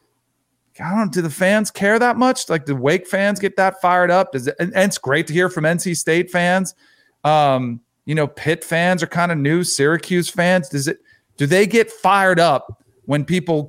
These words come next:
criticize the A C C, or are they like, "Eh"?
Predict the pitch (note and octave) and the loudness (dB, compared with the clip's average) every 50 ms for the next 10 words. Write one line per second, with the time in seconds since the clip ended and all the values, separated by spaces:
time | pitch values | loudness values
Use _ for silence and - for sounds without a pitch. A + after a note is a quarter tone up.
0 | - - - - F3+ E3+ E3 - - D#3 D3 C#3+ C3 A#2+ C#3 C#3+ C#3+ C#3 C3+ - | -10 -8 -2 0 0 0 2 2 2 2 2 2 0 0 0 2 2 0 0 -4
1 | C3+ C3+ A2+ - - D3+ C#3+ C3 B2 - - D#3+ E3+ E3+ E3 D#3+ D#3 D#3 D3+ D3 | -6 -6 -4 -2 0 0 0 0 0 0 0 2 4 4 4 4 2 2 2 4
2 | C#3+ C#3+ C#3 C3+ C3+ - - _ _ _ _ _ _ - A#3+ A#3+ A#3 | 4 4 2 0 -2 -4 -12 _ _ _ _ _ _ -2 0 0 0